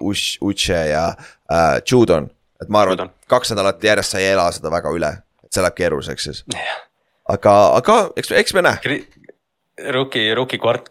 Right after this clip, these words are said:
Speaker 2: rookie cornerback Christian Gonzalez sai esimene nädal A J Browni ja nüüd saab Tyreek Hilli. Palju õnne.
Speaker 1: Arvad, kas ta travel'ib või?
Speaker 2: Ma ei, ma ei jälginud ka. Ma tean, et ta mingit play'd oli A J peal kindlasti, aga
Speaker 1: Jaa.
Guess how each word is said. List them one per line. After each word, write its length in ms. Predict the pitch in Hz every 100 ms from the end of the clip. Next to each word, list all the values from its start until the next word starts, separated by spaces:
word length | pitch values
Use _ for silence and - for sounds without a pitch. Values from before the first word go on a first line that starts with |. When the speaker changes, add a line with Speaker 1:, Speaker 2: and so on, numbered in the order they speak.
| -
Speaker 2:
rookie 180 | 135 120 -
cornerback 500 | 123 107 92 98 -
Christian 320 | 120 - 98
Gonzalez 420 | 98 104 110 98 -
sai 140 | 101
esimene 300 | 110 95 95
nädal 220 | 95 98 107
A 20 |
J 220 | 104 98
Browni 300 | 101 104 92
ja 80 | 90
nüüd 100 | 92
saab 140 | 95 -
Tyreek 320 | 98 98 -
Hilli. 220 | 104 92 - - -
Palju 220 | - 98 95
õnne. 100 | - - - - - - - - - 160
Speaker 1:
Arvad, 180 | 214 190
kas 100 | 143
ta 80 | 104
travel'ib 480 | 120 143 110 85 -
või? 160 | 64 - _ _ _ _ _ _ _ _ _ _ _ - _ _ _ _ _ _
Speaker 2:
Ma 140 | 98 92
ei, 220 | 92 90
ma 140 | 95 92
ei 80 |
jälginud 400 | 92 87 80 82
ka. 160 | - 92
Ma 80 | 104
tean, 240 | 151 127
et 80 | 98
ta 80 | 104
mingit 320 | 147 110 87
play'd 240 | 95 85
oli 160 | 87 98 98
A 20 |
J 160 | 87
peal 240 | 80 87 87
kindlasti, 400 | 90 80 - 87
aga 180 | 82 -
Speaker 1:
Jaa. 560 | 104 82 - - -